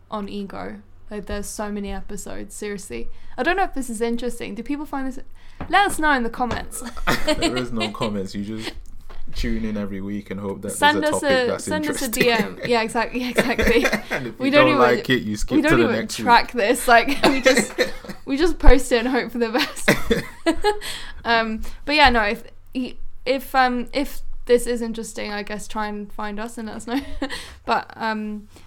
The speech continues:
Speaker 1: yeah, like you said, it's, it is so deep. So, like, t-, so going back to that kind of structure of thinking of the individual, um, um, I think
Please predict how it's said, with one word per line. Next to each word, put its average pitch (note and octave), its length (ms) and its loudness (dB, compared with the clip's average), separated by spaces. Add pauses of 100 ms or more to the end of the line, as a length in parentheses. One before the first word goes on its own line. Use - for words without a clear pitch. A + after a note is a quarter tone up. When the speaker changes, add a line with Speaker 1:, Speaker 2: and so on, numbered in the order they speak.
(380)
Speaker 1:
yeah, A3 360 2
like A#3+ 240 -2
you A#3 80 -2
said, F#3+ 280 -8
it's, E3+ 260 -6
it - 180 -2
is C#4 200 -4
so A3 200 -2
deep. - 320 -12
So, A#3+ 100 2
like, A#3 200 0
t-, - 180 -12
so A#3+ 200 0
going B3+ 220 2
back C4 220 0
to A#3 160 0
that G#3+ 180 0
kind A3 180 0
of G#3 100 0
structure A3+ 440 0
of G#3 80 0
thinking A3 380 -4
of G#3 140 -8
the G#3+ 120 -6
individual, G#3 840 -8 (600)
um, G2+ 460 -4 (1400)
um, A#3 200 -2 (140)
I C4+ 60 -4
think E4 420 -6